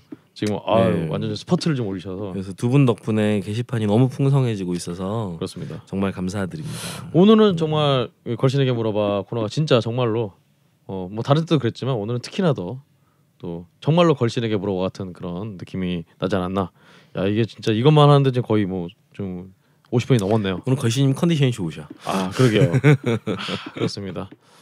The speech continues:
Speaker 1: 또, 어, 정말 이번에도 많은 글 남겨주셨지만,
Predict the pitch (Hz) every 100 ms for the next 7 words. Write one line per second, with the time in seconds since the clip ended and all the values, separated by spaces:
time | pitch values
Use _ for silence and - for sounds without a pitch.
0 | _ - 170 147 - - _ - - -
1 | - 185 185 185 147 - 170 190 160 190
2 | 190 156 131 147 131 117 107 92 123 117